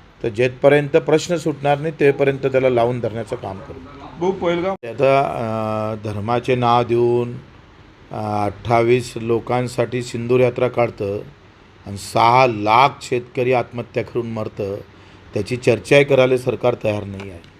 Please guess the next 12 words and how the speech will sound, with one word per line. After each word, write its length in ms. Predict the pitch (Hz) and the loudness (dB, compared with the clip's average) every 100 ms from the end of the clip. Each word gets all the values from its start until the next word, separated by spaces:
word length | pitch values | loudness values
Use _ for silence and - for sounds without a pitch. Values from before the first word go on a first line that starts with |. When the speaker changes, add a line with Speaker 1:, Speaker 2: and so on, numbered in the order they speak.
| - - - - - | -20 -20 -20 -18 -8
Speaker 1:
म्हणजे 180 | 110 120 | 0 0
कसा 340 | 120 110 131 | 0 0 0
दुबळेपणा 720 | 113 107 113 127 123 123 123 | 0 2 4 6 6 6 4
आहे 220 | 113 113 | 2 0
हे 100 | 117 | 0
स्पष्ट 340 | 110 104 - 107 | -2 -6 -8 -8
होते. 300 | 95 92 - - - - - - - - | -8 -12 -20 -20 -20 -20 -20 -20 -8 -2
त्यांना 380 | 107 110 131 | 0 4 6
ओ-, 280 | 127 117 123 | 6 6 4
आऊन 440 | 110 104 107 127 123 | 0 -2 0 0 4
जाऊन, 440 | 123 131 139 143 - - - - - | 4 4 2 -4 -12 -20 -20 -20 -6
अ, 280 | 117 113 | 0 4